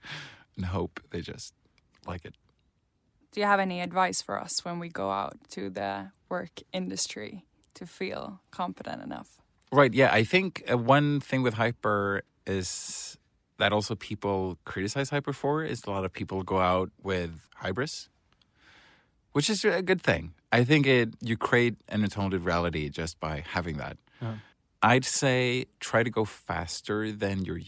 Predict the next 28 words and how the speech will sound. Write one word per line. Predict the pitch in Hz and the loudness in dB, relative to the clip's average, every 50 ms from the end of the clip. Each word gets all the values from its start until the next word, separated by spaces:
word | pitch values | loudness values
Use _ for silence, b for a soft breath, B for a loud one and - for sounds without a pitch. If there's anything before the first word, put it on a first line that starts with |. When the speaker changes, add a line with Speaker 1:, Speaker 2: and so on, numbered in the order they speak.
| - | -8
Speaker 1:
used | 85 - - - | -8 -8 -8 -8
to | - 120 | -6 -6
at | 120 123 | -6 -6
Hyper. | - 113 127 131 127 - 131 139 143 143 143 - _ b b b b _ _ | -6 -6 -6 -6 -6 -6 -4 -4 -4 -6 -8 -14 _ b b b b _ _
People | - - 147 156 - 175 165 160 127 | -2 -2 -2 0 0 0 0 2 2
at | 135 131 123 123 107 - | 2 4 2 2 0 0
a | - | 0
lot | 104 107 | 0 0
of | 110 - | 0 0
companies | 113 104 101 104 101 | -2 -2 -2 -2 -4
are | - - 113 | -4 -6 -6
really | 117 120 117 123 113 107 104 | -6 -4 -4 -2 -2 -2 -4
slow, | - - - 87 65 50 - - - _ _ - | -4 -4 -4 -4 -4 -4 -6 -8 -12 _ _ -6
and | 101 101 | -2 0
they | 113 120 113 123 | 0 0 0 -2
get | 107 | -2
used | 98 90 110 117 120 117 - - - | -2 -2 0 0 0 -2 -2 -4 -6
to | 113 101 | -6 -6
being | 98 101 95 90 85 80 76 80 | -4 -4 -4 -4 -4 -6 -8 -10
so | - - - - - 90 87 87 90 90 90 90 87 87 | -8 -8 -6 -6 -4 -4 -2 0 0 0 0 -2 -4 -6
slow. | - - - - - 92 87 76 76 104 - B B B B B B - | -8 -10 -10 -8 -6 -6 -4 -4 -6 -8 -12 B B B B B B 0
And | 101 107 107 107 107 | 2 4 6 4 4
at, | - - 107 | 2 0 -2
at | 104 - | -2 2
Hyper, | 120 120 127 120 - 98 90 82 - - - 92 | 2 2 2 2 0 0 -2 -2 -4 -8 -10 -8
you | 92 98 98 | -4 -4 -2
do | 95 101 95 | -2 -2 -2
these | 87 92 90 85 82 - - | -2 -2 -4 -4 -6 -8 -10